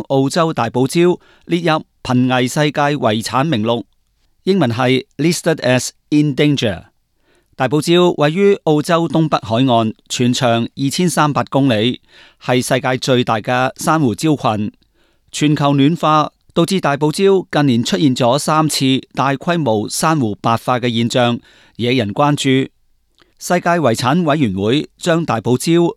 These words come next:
列入瀕危世界遺產名錄嘅建議，如果成事嘅話，將會係第一次有世界自然遺產因為受到氣候變化影響而被列入瀕危名錄。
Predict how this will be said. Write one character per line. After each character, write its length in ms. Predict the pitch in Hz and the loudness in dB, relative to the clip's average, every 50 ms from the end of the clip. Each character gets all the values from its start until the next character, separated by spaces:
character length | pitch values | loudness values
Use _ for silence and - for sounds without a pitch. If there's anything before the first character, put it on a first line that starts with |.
| _ - | _ -6
列 120 | - 175 165 | -6 -4 0
入 180 | 165 165 156 - - - | 0 0 -2 -2 -4 -4
瀕 100 | 120 120 123 123 | -2 0 0 2
危 120 | 127 123 | 0 0
世 80 | 120 - 160 156 156 | 0 0 -2 -2 0
界 80 | 147 160 | 0 -2
遺 320 | 160 160 139 123 110 110 | -2 -2 0 -2 -2 -2
產 200 | - - 123 143 | -2 -2 -2 -2
名 200 | 175 170 120 110 | 0 0 0 0
錄 140 | 117 120 - | 0 -2 -2
嘅 100 | - 131 | -2 -4
建 200 | - - 123 120 | -2 0 0 0
議， 320 | 120 110 110 120 131 123 _ _ _ _ _ _ - | 0 0 0 0 0 -2 _ _ _ _ _ _ -8
如 100 | - 113 | -6 -2
果 160 | 110 143 180 | 0 0 -2
成 220 | - - 110 101 104 | 0 -2 -4 -4 -4
事 180 | - - 117 | -6 -6 -4
嘅 140 | 107 123 113 | -2 0 0
話， 300 | 107 107 113 127 147 - _ _ _ _ _ _ - | 2 2 2 0 0 -2 _ _ _ _ _ _ -8
將 180 | - - 147 143 | -4 -2 0 0
會 120 | 127 123 | 0 0
係 320 | 110 113 117 120 120 - - - | 0 0 0 0 0 -2 -4 -4
第 120 | - 135 | -2 0
一 100 | 143 165 | 0 0
次 420 | - - - 147 131 135 135 127 - - _ _ | -2 -2 -2 0 0 0 0 -2 -6 -16 _ _
有 180 | - 131 151 170 | -4 -2 -2 -2
世 140 | - - 165 | -2 -4 -4
界 260 | 160 139 160 151 156 156 | -4 -2 -2 -4 -4 -4
自 180 | - - 139 | -4 0 0
然 240 | 131 131 123 110 107 | 0 2 2 0 0
遺 160 | 110 110 110 | 0 0 -2
產 360 | 107 - 120 117 131 160 175 - _ _ _ - | -2 -2 -2 0 0 0 -2 -4 _ _ _ -4
因 100 | 175 165 | 0 0
為 80 | 131 | 0
受 160 | - 127 113 | 0 0 -2
到 320 | 98 127 123 123 127 131 139 | 0 0 0 2 0 0 -2
氣 220 | 143 120 135 127 | -4 -4 -2 0
候 100 | 120 120 | 0 0
變 180 | - 123 120 117 | 0 0 -2 -2
化 140 | - 120 117 | 0 -2 -2
影 160 | 110 113 147 | -2 -2 -2
響 340 | 135 110 104 110 131 156 - _ _ - _ _ - | -2 -2 0 0 -2 -2 -4 _ _ -20 _ _ -4
而 80 | 127 131 139 147 | -2 -2 0 2
被 160 | 160 151 151 | 0 0 0
列 140 | 143 151 151 | 0 -2 -2
入 260 | 135 147 139 139 - _ _ - - | -2 -2 -4 -4 -4 _ _ -18 -12
瀕 120 | - - 117 117 117 | -6 -4 -4 -2 -2
危 120 | 117 113 | 0 0
名 180 | 113 110 107 110 | 0 0 -2 -2
錄。 240 | 113 123 156 175 | -2 -2 -2 -4